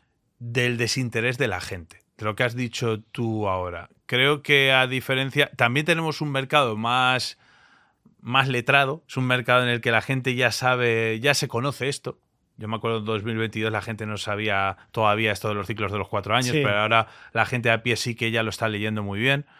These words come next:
Speaker 1: Eh, pero no sé, no sé por dónde. También digo a la gente que, que muchas veces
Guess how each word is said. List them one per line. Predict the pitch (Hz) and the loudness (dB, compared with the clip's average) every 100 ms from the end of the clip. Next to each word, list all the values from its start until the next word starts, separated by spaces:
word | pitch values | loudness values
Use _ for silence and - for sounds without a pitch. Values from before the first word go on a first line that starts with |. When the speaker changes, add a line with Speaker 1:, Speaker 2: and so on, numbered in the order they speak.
| - - _ _ | -20 -20 _ _
Speaker 1:
Eh, | - 127 120 120 117 113 110 110 110 107 107 104 107 127 - _ _ - | 4 6 6 6 6 4 4 2 0 0 -2 -2 -6 -8 -18 _ _ -12
pero | 117 113 | -10 -8
no | 151 | -6
sé, | - - _ | -6 -8 _
no | 120 127 143 | -8 -4 -4
sé | - 156 147 139 131 | -2 0 2 2 0
por | 131 127 | -2 -2
dónde. | 131 131 123 - - | -2 0 -2 -2 -8
También | - 113 110 120 139 151 - | 0 2 4 2 2 0 -6
digo | - - 117 131 139 | -16 -18 -8 -2 2
a | 135 | 4
la | 127 | 2
gente | - 147 139 151 165 - | 2 -2 -2 -2 -2 -2
que, | 110 98 95 92 | -4 -2 -4 -6
que | 98 | -8
muchas | 95 107 117 110 | -6 -4 -2 -2
veces | 117 110 123 - | -2 0 0 -2